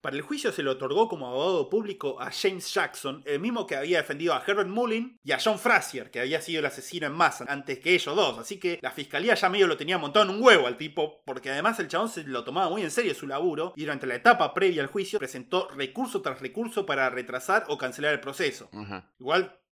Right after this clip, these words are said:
Speaker 1: todos fueron denegados, así que comenzado el juicio se dedicó a pleno a demostrar la inocencia de Kemper por razones de locura.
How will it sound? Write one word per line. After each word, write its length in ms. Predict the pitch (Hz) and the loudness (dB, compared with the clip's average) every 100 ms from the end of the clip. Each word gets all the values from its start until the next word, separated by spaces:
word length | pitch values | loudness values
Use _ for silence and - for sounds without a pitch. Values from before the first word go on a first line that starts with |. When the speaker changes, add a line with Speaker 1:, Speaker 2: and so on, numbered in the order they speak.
| - | -2
Speaker 1:
todos 200 | 160 151 | -2 0
fueron 220 | 160 143 | -2 -2
denegados, 680 | 147 151 170 147 170 196 - _ | -2 2 4 4 2 -4 -14 _
así 320 | 120 - 160 160 | -12 -10 -10 0
que 360 | 190 202 - 131 | 2 0 -4 -14
comenzado 440 | 139 127 131 196 | -10 -8 -4 0
el 60 | 196 | 0
juicio 260 | 240 220 202 | -2 -8 -4
se 100 | 151 | 0
dedicó 480 | 127 123 170 180 | 0 -2 -2 0
a 100 | 143 | -2
pleno 240 | 143 156 170 | -4 -2 0
a 40 | |
demostrar 320 | 147 117 160 | -2 -4 -2
la 80 | 160 | -2
inocencia 420 | 131 120 151 135 | -4 -8 -8 -4
de 100 | 123 | -4
Kemper 440 | 120 156 147 202 - _ | 0 -2 -2 -6 -6 _
por 260 | 117 127 139 | -8 -8 -6
razones 320 | 120 143 123 | -8 -6 -4
de 40 | |
locura. 460 | 117 131 147 - - | -4 -2 -4 -6 -12